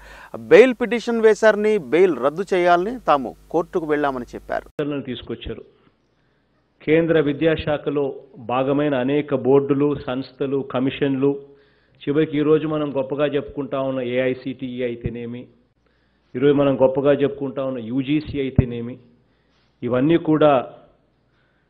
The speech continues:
Speaker 2: ఇటువంటి ప్రెస్టీజియస్ ఇన్‌స్టిట్యూషన్స్ కూడా ఆయన హయాంలోనే ప్రారంభించగలిగాము అని చెప్పి కూడా ఒక గర్వంగా, గొప్పగా కూడా చెప్పుకోదగ్గ వ్యక్తి ఆజాద్ గారు.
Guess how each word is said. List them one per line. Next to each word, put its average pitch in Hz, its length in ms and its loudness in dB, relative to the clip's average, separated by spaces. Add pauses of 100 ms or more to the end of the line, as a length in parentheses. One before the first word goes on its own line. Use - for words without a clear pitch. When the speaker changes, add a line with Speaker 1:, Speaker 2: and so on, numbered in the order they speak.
(480)
Speaker 2:
ఇటువంటి 135 360 -2
ప్రెస్టీజియస్ 143 560 -4
ఇన్‌స్టిట్యూషన్స్ 135 560 -12 (100)
కూడా 127 340 -6 (840)
ఆయన 120 320 -4
హయాంలోనే 127 720 -4 (1120)
ప్రారంభించగలిగాము 127 1160 -4
అని 127 160 -6
చెప్పి 120 240 -10
కూడా 120 200 -6 (880)
ఒక 113 160 -14
గర్వంగా, 147 460 0 (120)
గొప్పగా 139 440 -2
కూడా 135 140 -8 (100)
చెప్పుకోదగ్గ 113 600 -12
వ్యక్తి 113 440 -12 (360)
ఆజాద్ 101 360 -20
గారు. 113 140 -20